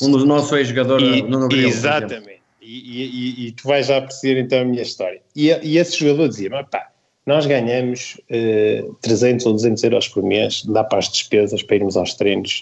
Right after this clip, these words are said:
Speaker 2: e afins. Calhamos, calhamos para a taça com o Benfica.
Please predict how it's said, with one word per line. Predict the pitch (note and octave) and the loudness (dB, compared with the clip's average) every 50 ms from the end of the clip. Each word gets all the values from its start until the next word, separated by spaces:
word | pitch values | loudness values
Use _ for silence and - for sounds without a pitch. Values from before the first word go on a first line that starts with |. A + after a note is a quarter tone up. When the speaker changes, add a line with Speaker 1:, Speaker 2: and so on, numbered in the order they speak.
| - | -4
Speaker 2:
e | B2 A#2+ G#2+ | -2 -2 -2
afins. | - - - - - - - - - - - - - - - _ _ - | -2 -4 -10 -20 -16 -14 -14 -14 -14 -16 -20 -20 -20 -20 -20 _ _ 0
Calhamos, | - B2 A#2+ B2+ C#3 D3 D#3 D3+ C#3 - - - - _ _ _ _ _ _ _ _ | 2 4 4 4 4 4 2 0 -4 -6 -12 -14 -16 _ _ _ _ _ _ _ _
calhamos | - - A#2+ A#2+ C#3+ D3 D3 C#3 | -4 -2 0 2 2 2 2 0
para | - - C3 C3 | -2 0 -2 -2
a | |
taça | B2+ - C3+ B2+ - C3 | 0 -2 -2 -2 -2 -4
com | A#2 - | -6 -6
o | - | -8
Benfica. | A2+ G2+ F#2+ - - - F2 - _ - - | -12 -12 -12 -12 -12 -14 -14 -14 _ -20 -20